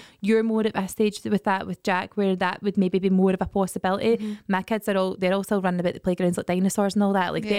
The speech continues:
Speaker 1: they're, they're in their own lane. But see, when you get into, like, age eleven, I think that's a really tricky, like, I remember being that age and thinking, "This is pure hard."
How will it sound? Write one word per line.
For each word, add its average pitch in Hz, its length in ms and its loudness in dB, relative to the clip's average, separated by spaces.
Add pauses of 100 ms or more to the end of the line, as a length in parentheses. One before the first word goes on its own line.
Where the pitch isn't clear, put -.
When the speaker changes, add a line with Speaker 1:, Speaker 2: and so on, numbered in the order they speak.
Speaker 1:
they're, 190 80 -14 (160)
they're 202 200 2
in 202 60 0
their 170 100 2
own 220 200 4
lane. 208 420 2 (220)
But 214 120 -2
see, 214 80 -2
when 208 100 2
you 196 60 0
get - 160 -4
into, 196 220 -2
like, 180 180 0
age 185 200 2
eleven, 190 340 0
I 190 100 0
think 185 200 -4
that's - 200 -4
a 170 100 -2
really 175 440 0
tricky, 202 640 0 (500)
like, 190 140 -2
I 180 60 -2
remember 185 280 -2
being 180 300 -2
that 196 160 0
age 202 180 -2
and 190 100 -4
thinking, 190 260 0
"This 175 140 -2
is 190 120 -4
pure 185 160 0
hard." 180 300 0